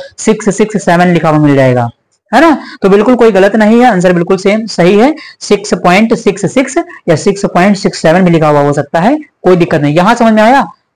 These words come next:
Point को एक अंक दाईं ओर बढ़ाएंगे तो power एक माइनस क्या हो जाएगी? ऐड हो जाएगी, जुड़ जाएगी, बढ़ जाएगी।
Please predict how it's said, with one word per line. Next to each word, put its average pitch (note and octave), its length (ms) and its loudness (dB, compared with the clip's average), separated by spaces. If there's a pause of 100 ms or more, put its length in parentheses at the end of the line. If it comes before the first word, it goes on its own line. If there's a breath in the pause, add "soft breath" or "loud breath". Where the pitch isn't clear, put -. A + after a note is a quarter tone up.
Point G#3 320 0
को A#3 120 2
एक F#3+ 360 2
अंक G3+ 340 -2
दाईं D#3+ 340 0
ओर G#3+ 120 0
बढ़ाएंगे G#3+ 480 0 (340 loud breath)
तो F#3 120 2
power E3 320 2
एक F#3 100 -2
माइनस F3 320 -2
क्या G#3+ 120 -2
हो A3+ 140 0
जाएगी? G#3+ 380 0
ऐड D#3 260 0
हो D#3 120 0
जाएगी, E3 300 0
जुड़ D#3 180 2
जाएगी, E3 340 0
बढ़ D3+ 180 0
जाएगी। B2 440 0